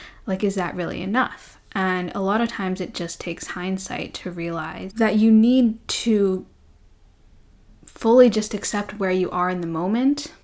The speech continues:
and what you need at that moment. And you just need that time. So after my storytelling class, I actually signed up to tell a story at the Moth,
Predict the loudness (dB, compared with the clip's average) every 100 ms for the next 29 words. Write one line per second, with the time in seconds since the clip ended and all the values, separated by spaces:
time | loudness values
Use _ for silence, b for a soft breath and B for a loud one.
0 | -4 -2 0 0 0 -2 2 2 2 -6
1 | -10 -10 -8 -8 -8 -10 -6 -6 0 2
2 | 2 0 -4 -6 -8 -12 -12 -12 -12 -2
3 | 0 4 2 6 6 6 2 -2 -2 -4
4 | -4 -4 -4 -4 -6 -6 -4 -4 -4 -6
5 | -2 0 2 0 -2 B B -8 -4 -2
6 | -2 -2 -2 -4 -4 -6 -8 -2 -4 -2
7 | -2 -2 -2 -4 -4 -4 -4 -6 -8 -4
8 | 0 0 -2